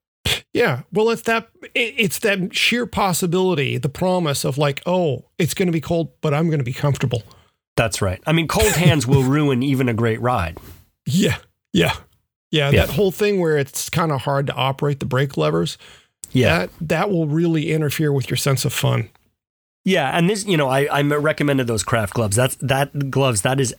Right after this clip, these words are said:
Speaker 2: absolutely the thing, is they're, they, you have all the dexterity with them.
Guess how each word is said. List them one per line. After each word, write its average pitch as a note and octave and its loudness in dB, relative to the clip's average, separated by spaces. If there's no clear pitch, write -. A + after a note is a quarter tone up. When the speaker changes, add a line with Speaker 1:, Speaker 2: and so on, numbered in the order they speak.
Speaker 2:
absolutely C3+ 0
the G#2+ -2
thing, A#2+ 0
is G2 0
they're, A2 0
they, B2+ 0
you C#3 2
have C#3 0
all D3+ 2
the C3 0
dexterity A#2 0
with F2+ -2
them. E2 -8